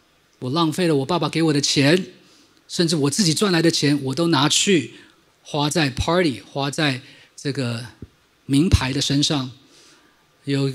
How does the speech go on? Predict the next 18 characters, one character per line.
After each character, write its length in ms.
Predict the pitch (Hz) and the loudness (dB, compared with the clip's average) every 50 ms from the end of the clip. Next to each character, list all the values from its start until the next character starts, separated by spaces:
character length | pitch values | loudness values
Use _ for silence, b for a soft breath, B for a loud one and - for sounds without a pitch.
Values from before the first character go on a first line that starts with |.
| - - | -6 -10
我 200 | 139 135 135 131 | -8 -6 -6 -4
的 160 | 127 135 135 123 | -4 -4 -4 -2
老 240 | 127 127 123 120 123 | 0 2 2 2 2
牧 140 | 160 175 | 2 2
师， 420 | 160 151 - - 156 151 156 156 147 | 2 2 0 0 0 -2 -2 -4 -6
他 120 | - 170 160 | -8 -8 -6
只 120 | - - | -4 -2
要 160 | 156 156 147 - | -4 -4 -2 -2
一 100 | 160 170 | 0 0
来 220 | 143 135 143 139 | 2 2 2 0
到 260 | 131 165 156 143 135 131 | 0 0 0 0 0 0
这 120 | 143 147 | -2 -2
个 340 | 131 143 131 123 123 127 117 | -2 -2 -2 -2 -4 -6 -6
shopping 400 | - - - 165 151 - 151 156 | -8 -6 -4 -2 0 2 4 4
center， 440 | - - 147 156 151 143 123 123 123 B B B B B B | 4 4 2 2 2 0 -2 -4 -6 B B B B B B
他 120 | B - 139 | B 0 0
就 80 | 139 | 2
说 320 | 131 - 147 135 139 143 | 2 2 2 0 0 0